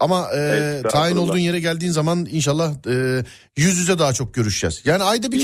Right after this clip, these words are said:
Speaker 2: İnşallah.
Speaker 1: uğrarız sana diye düşünüyorum biz.
Speaker 2: Olur abicim, inşallah başımla beraber her türlü böyle, e, misafir edeceğiz inşallah.
Speaker 1: İnşallah abi.
Speaker 2: Peki.
Speaker 1: Evet, şimdi buyursunlar abi. Ee, önünde notlarım vardır. Bizim de soracağımız bazı şeyler var. Ama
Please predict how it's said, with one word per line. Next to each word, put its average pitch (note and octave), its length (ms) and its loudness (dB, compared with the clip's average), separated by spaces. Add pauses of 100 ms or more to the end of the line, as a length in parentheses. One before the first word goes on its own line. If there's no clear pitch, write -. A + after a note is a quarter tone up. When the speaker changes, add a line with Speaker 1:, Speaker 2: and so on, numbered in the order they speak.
(100)
Speaker 2:
İnşallah. B3+ 80 2
Speaker 1:
uğrarız G#3+ 240 -2
sana C3+ 240 -2
diye A2 120 -2
düşünüyorum F#2 460 -2
biz. - 240 -8
Speaker 2:
Olur A#2 280 0
abicim, A2+ 480 -2
inşallah G#2+ 540 -2
başımla G2+ 400 -2 (100)
beraber F2+ 260 0 (100)
her G#2 80 -2
türlü G2 300 -4
böyle, G2 240 0
e, G#2+ 340 -4 (400)
misafir F#2+ 500 -2
edeceğiz F#2+ 340 -2
inşallah. F2 440 -2 (340)
Speaker 1:
İnşallah C#3 460 2
abi. F#2+ 80 -2 (140)
Speaker 2:
Peki. F#2+ 140 -6 (200)
Speaker 1:
Evet, G3 420 0
şimdi E3 280 -2
buyursunlar C3+ 440 0
abi. F#2+ 240 0
Ee, G#2+ 580 0 (100)
önünde F#3 300 2
notlarım F3+ 380 0
vardır. C3+ 460 -2
Bizim D3 240 0
de B2+ 60 0
soracağımız A2+ 600 0 (240)
bazı A#2+ 220 2
şeyler A#2+ 240 2
var. F#3 240 0
Ama A3 160 4